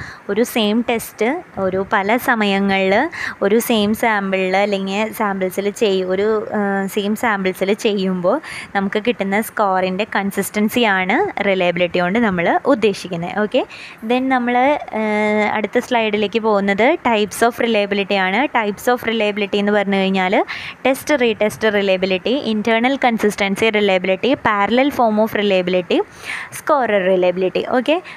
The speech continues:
അപ്പോൾ types of reliability-യിൽ ഇതൊക്കെയാണ് വരുന്നത്. നാല് ടൈപ്പ്, ഏഹ്, റിലയബിലിറ്റികളാണ് വരുന്നത്.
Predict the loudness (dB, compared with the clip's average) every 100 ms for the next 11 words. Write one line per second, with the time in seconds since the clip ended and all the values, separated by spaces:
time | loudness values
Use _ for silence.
0 | -4 0 2 2 2 0 0 -4 0 2
1 | 2 2 2 0 -2 0 0 2 2 2
2 | 0 0 2 2 2 2 4 4 2 2
3 | 2 2 4 2 0 0 0 0 0 2
4 | 2 0 0 0 0 0 0 0 0 0
5 | 0 0 2 2 2 0 0 0